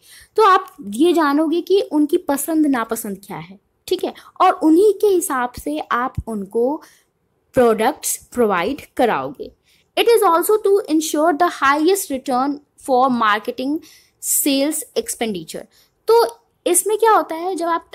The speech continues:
अपने टारगेट मार्केट के बारे में जानते हो, तो आप आसानी से बिक्री भी कर सकते हो, चीज़ें बेच सकते हो और लाभ भी कमा सकते हो। ठीक है, this can be done through market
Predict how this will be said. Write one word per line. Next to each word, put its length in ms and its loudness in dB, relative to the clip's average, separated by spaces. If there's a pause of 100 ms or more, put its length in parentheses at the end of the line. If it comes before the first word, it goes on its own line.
अपने 240 -2
टारगेट 440 -4
मार्केट 440 -4
के 100 -8
बारे 220 -2
में 100 -4
जानते 340 -6
हो, 220 -8 (300)
तो 60 2
आप 280 4
आसानी 540 0
से 380 -6 (480)
बिक्री 360 2
भी 120 4
कर 160 -2
सकते 320 -6
हो, 260 -6 (220)
चीज़ें 320 2
बेच 240 0
सकते 280 -6
हो 200 -4
और 240 0
लाभ 280 0
भी 260 -4 (140)
कमा 220 -8
सकते 360 -16
हो। 240 -20 (100)
ठीक 180 -8
है, 140 -8 (640)
this 320 2
can 160 2
be 160 0
done 320 0
through 400 0
market 480 -2